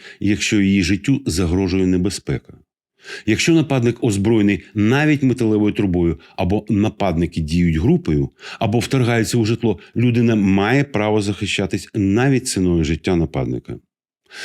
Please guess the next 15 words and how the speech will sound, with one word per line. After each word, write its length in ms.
Звісно, 360
Верховний 380
суд 260
скасував 540
всі 200
вироки 340
попередніх 520
інстанцій, 520
закрив 360
всі 200
кримінальні 480
провадження 560
та 120
виправдав 480
Петра, 400